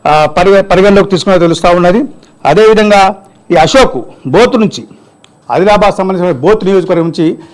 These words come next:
వెన్నెల అశోక్ను ప్రకటించారు. అదేవిధంగా,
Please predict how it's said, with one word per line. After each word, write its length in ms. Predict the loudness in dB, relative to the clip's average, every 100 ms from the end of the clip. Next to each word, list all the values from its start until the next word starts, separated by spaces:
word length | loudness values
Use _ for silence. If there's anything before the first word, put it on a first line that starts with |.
| -20 -16
వెన్నెల 300 | -4 0 2
అశోక్ను 500 | 4 2 0 0 0
ప్రకటించారు. 600 | -2 -2 -2 -2 0 0 -4 -18 _ -4
అదేవిధంగా, 840 | 0 2 2 2 2 2 2 -2